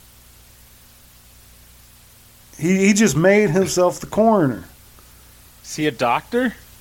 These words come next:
Speaker 1: No, he's not a doctor. I mean,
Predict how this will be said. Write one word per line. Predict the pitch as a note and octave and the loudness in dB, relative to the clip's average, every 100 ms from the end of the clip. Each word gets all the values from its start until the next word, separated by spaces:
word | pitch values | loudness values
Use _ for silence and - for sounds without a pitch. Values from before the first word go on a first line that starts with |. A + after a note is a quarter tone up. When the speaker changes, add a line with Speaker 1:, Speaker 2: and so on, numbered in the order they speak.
| - - - | -20 -20 -6
Speaker 1:
No, | G#3+ C#4+ | -2 0
he's | F#3 B2 | 0 0
not | C3+ B2+ | -2 -2
a | |
doctor. | A#2 A#2 A2 - G2+ F2+ - - C3+ - - - - - - - - - - - - - - - - - - - - | -4 -6 -6 -12 -18 -18 -20 -10 -10 -10 -18 -20 -20 -20 -20 -20 -20 -20 -20 -20 -20 -20 -20 -20 -20 -20 -20 -20 -4
I | D#3+ | 2
mean, | G#3+ G3 - | 2 2 -2